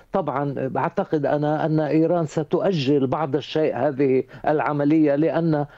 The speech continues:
العدو الذي تقصده إيران يعرف ماذا ستفعل إيران وسيدافع عن نفسه. عادة إجمالا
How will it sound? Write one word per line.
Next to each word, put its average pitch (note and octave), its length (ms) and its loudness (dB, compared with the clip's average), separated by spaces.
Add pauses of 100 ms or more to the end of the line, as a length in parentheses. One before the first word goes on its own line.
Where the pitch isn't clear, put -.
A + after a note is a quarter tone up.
(140)
العدو E3 580 2
الذي D3+ 400 2
تقصده D3 760 0
إيران D#3 460 2 (220)
يعرف F3 460 0
ماذا D#3 460 2
ستفعل D3 640 -2
إيران C#3 480 2 (200)
وسيدافع E3 1300 2
عن D3 200 -2
نفسه. B2+ 540 0 (240)
عادة D#3+ 500 -2
إجمالا C#3+ 720 0